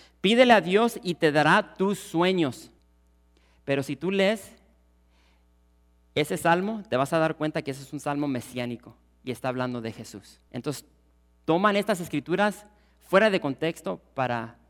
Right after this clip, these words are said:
vender su basura. No compré el libro, no compré el libro, pero me pirateé Y digo piratees, tú puedes entrar aquí a la internet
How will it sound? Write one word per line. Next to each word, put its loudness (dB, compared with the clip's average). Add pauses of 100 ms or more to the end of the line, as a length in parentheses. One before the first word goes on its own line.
(240)
vender -4
su -10
basura. -10 (680)
No -4
compré -2
el 0
libro, -4 (120)
no -8
compré -6
el 0
libro, -4
pero -4 (140)
me -6
pirateé -4 (360)
Y -8
digo 0
piratees, -2
tú -4
puedes -4
entrar -4
aquí -4
a 0
la -2
internet -4